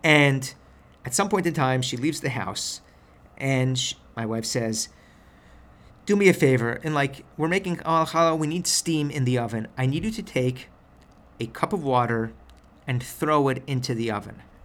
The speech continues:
I guess the steam goes up when you do that. So I did that, but what I didn't realize was I took the cup of water and threw it directly onto the dough.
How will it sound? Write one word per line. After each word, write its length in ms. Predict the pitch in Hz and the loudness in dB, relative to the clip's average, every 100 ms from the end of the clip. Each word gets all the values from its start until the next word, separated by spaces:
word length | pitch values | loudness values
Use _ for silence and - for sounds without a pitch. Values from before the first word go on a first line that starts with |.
| - 123 | -14 -6
I 40 | |
guess 300 | 127 123 - | -4 -2 -4
the 100 | 117 | -6
steam 300 | - 120 110 | -6 -6 -6
goes 300 | 107 107 104 | -4 -6 -6
up 160 | 101 110 | -8 -8
when 80 | |
you 80 | 107 | -6
do 160 | 117 117 | -2 -2
that. 260 | 98 - - - - - - | -4 -12 -20 -20 -20 -20 -12
So 200 | - - 135 | -6 -4 0
I 160 | 196 | 0
did 240 | 196 143 117 | 2 0 0
that, 360 | 95 - - - - - | -8 -10 -16 -18 -8 0
but 320 | 139 - - - - - - - - - - | 0 0 -12 -14 -20 -20 -20 -20 -20 -20 -4
what 120 | 147 | 2
I 60 | 147 | 4
didn't 300 | 202 214 156 | 4 -2 2
realize 460 | 190 147 110 110 117 | 2 2 0 -2 -2
was 380 | 110 107 - - - - 175 | -2 -2 -6 -12 -20 -4 0
I 80 | 220 | 0
took 160 | 226 | 0
the 80 | 175 | -4
cup 180 | 147 139 | -4 -2
of 80 | 123 | 2
water 280 | 131 123 | 2 2
and 220 | - 131 127 | -2 -4 -4
threw 280 | 160 190 | -2 0
it 100 | 175 | 2
directly 560 | 151 135 135 151 - 135 | 2 2 4 2 0 0
onto 260 | 123 127 123 | 2 0 -4
the 120 | 113 | -4
dough. 400 | 117 120 123 | 0 -2 -4